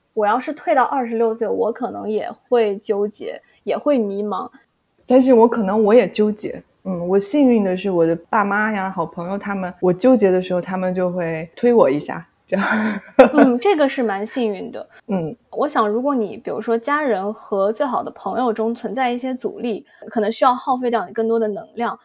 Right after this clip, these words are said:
Speaker 1: 你可能未必有当时那么 focus。
Speaker 2: 是这样的。
Speaker 1: 那你在申请学校的过程中，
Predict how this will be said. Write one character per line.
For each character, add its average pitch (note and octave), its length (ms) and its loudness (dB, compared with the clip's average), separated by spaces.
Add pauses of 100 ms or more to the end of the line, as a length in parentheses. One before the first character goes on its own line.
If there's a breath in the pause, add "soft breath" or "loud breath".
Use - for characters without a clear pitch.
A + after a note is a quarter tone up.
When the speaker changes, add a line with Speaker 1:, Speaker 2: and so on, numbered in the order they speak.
(160 soft breath)
Speaker 1:
你 A#3+ 100 -4
可 A#3 100 0
能 G3+ 140 0
未 C4 160 4
必 A3+ 200 -2
有 G#2 340 -4
当 B3 200 -2
时 F#3 280 -10
那 B3+ 180 -2
么 A#2+ 340 -6 (220)
focus。 - 600 -6 (160)
Speaker 2:
是 - 300 0
这 F3 140 -8
样 A#2 260 -14
的。 - 140 -20 (140)
Speaker 1:
那 A4 100 4
你 A#3+ 100 2
在 C#4 200 0
申 F#4 200 -2
请 B3 380 -6
学 G3+ 140 -6
校 C#4+ 180 -2
的 B3+ 80 -2
过 C#4 180 0
程 A#3 260 -4
中， A#3+ 460 -4